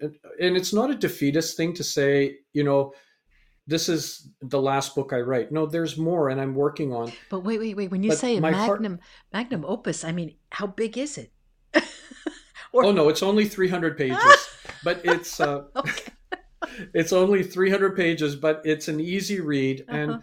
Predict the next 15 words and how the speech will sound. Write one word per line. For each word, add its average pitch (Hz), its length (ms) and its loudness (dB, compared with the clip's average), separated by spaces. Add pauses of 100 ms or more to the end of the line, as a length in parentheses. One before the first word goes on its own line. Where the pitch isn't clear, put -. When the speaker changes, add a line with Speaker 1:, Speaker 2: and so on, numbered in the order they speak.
(500)
Speaker 1:
but 185 120 -2
my 196 100 0
heart 233 280 -2
and 226 100 -4
soul 190 480 -2
was 151 180 0
poured 165 380 -2
into 151 240 -2
those 135 320 2
words. 131 500 0 (120)
Speaker 2:
Mm-hmm. 262 100 -6
Speaker 1:
And 135 320 -2 (120)
it, 151 260 0 (140)
it 160 220 -2
really 190 680 2